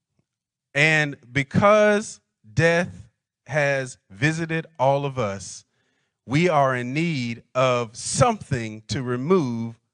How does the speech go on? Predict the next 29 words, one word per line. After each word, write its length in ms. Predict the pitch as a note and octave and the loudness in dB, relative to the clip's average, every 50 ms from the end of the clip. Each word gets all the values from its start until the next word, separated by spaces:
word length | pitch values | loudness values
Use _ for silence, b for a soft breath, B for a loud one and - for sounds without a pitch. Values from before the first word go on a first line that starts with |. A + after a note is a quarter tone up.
| _ _ | _ _
that 260 | G2+ C3 B2+ B2+ A#2+ - | -2 0 0 0 -2 -4
from 240 | - C3 A#2+ A2+ | -8 -8 -6 -6
us. 360 | G2+ F2 F2+ - - - - _ _ _ _ _ _ _ _ _ _ - | -8 -10 -12 -16 -18 -20 -20 _ _ _ _ _ _ _ _ _ _ 2
So, 280 | - G3 E3+ B2+ G#2+ b b b b b b b b _ _ _ _ _ - | 6 6 6 6 4 b b b b b b b b _ _ _ _ _ -4
uh, 320 | C#3+ D3 D3 C#3+ C#3 C3+ B2+ C#3+ | -2 0 0 0 -2 -4 -4 -2
let's 140 | E3+ A3 - | -2 -2 0
go 120 | - B3 | 2 2
to 80 | G3+ F3 | 2 4
Luke 300 | D#3+ E3+ F#3+ F#3+ - - | 4 2 0 0 0 0
thirteen, 480 | F#3 F3 E3+ - - F3+ D#3 D3+ C#3+ C3+ | 0 0 0 -2 -4 -4 -4 -4 -4 -6
uh, 240 | - B2+ B2+ A#2+ | -6 -4 -4 -4
cha-, 160 | A#2 - E3+ C3+ | -4 -4 -4 -4
uh, 360 | B2 B2 B2 A#2+ A2+ A2+ G#2 - _ G#2+ | -4 -4 -6 -4 -4 -6 -8 -12 _ -16
verse 320 | A#2 A#2+ C3 B2+ - - | -10 -8 -8 -6 -8 -10
one. 300 | A#2 A2 G2+ F#2+ F#2 F#2 G2 _ _ _ _ _ _ _ _ _ _ _ _ _ _ _ _ _ _ _ _ _ _ _ _ _ _ _ _ _ _ _ _ _ _ _ _ _ _ _ - | -14 -12 -12 -12 -12 -16 -20 _ _ _ _ _ _ _ _ _ _ _ _ _ _ _ _ _ _ _ _ _ _ _ _ _ _ _ _ _ _ _ _ _ _ _ _ _ _ _ 2
And 160 | E3 E3+ E3+ | 2 2 4
the 80 | E3+ E3 | 4 4
reason 360 | G3+ B3+ C4+ A#3 A#3 G#3 G3 | 4 2 2 0 -2 0 0
that, 260 | F#3+ F3+ E3+ D#3+ - _ _ _ _ _ _ _ _ | 2 0 0 -2 -6 _ _ _ _ _ _ _ _
that 300 | C#3+ D#3 D#3 D3+ C#3+ - | -2 0 0 0 0 -2
sin 400 | - - - G3 G3+ G#3 G3+ G3 | -8 -6 0 2 4 4 4 2
could 240 | F#3+ - F3 D3 B2+ - _ _ _ _ | 0 -2 -4 -4 -4 -8 _ _ _ _
come 260 | - - G3+ F#3+ F#3+ F#3+ | 4 6 6 6 6 4
in 260 | F#3 F#3+ F#3+ F#3+ F#3+ | 4 4 2 2 0
through 160 | F3+ D#3+ D3 | -2 -2 -2
one 300 | C#3+ D3 E3+ E3+ E3+ E3 | 0 0 0 0 0 -2
man 320 | E3+ E3+ F3 F3 F3 E3+ | -2 -2 -2 -2 -4 -4
is 100 | D#3+ D3 | -6 -6
because 560 | D3 C#3+ C#3 - - D#3 D3 D3 C#3+ C#3 D3 | -8 -10 -8 -8 -6 -6 -4 -6 -6 -8 -10